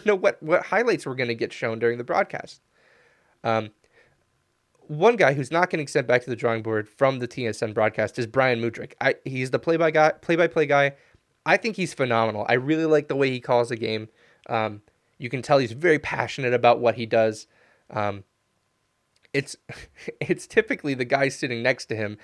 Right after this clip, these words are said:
that is very difficult at times. Um, Mike Johnson is obviously, like, I think he's everyone's favorite sitting next to Brian Mudryk. If we had our way,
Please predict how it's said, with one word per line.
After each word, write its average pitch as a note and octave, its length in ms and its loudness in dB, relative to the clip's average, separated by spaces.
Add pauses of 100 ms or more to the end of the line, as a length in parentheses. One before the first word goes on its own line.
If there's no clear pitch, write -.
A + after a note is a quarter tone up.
(200)
that A#2+ 120 2
is A2+ 160 -8
very D3+ 260 2
difficult C#3+ 500 0
at G2+ 100 -6
times. G#2 360 -8 (420)
Um, A2 320 -2 (580)
Mike C#3+ 200 2
Johnson D3+ 340 2
is C3 220 0
obviously, C3 640 -2 (640)
like, A2+ 300 -2 (500)
I C3+ 120 4
think D#3 180 -2
he's C3 220 -4
everyone's C3 540 -2
favorite C3+ 440 -2 (240)
sitting - 300 -8
next C#3 200 2
to D3 80 -6
Brian C#3 300 2
Mudryk. C#3+ 380 -4
If B2+ 160 -4
we B2+ 100 -2
had B2+ 200 2
our C3 120 4
way, C3 320 0